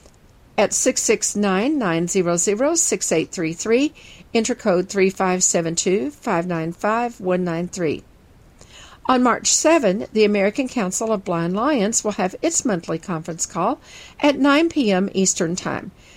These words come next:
This is open to blind lions from around the country. It's an excellent opportunity to share ideas about how to be involved in local clubs. Nine P M Eastern Time,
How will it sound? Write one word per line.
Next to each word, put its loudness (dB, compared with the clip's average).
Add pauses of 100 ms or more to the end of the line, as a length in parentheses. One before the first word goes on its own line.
(180)
This 4 (100)
is 2
open 0
to 2 (300)
blind 0
lions 2
from 0
around 2
the -4
country. -4
It's -2
an 0
excellent 0
opportunity -2 (320)
to -4
share 2
ideas 0
about -4
how -4
to -4
be 0
involved 0
in -2
local 0
clubs. 0 (440)
Nine 2
P 0
M 2
Eastern -2
Time, 0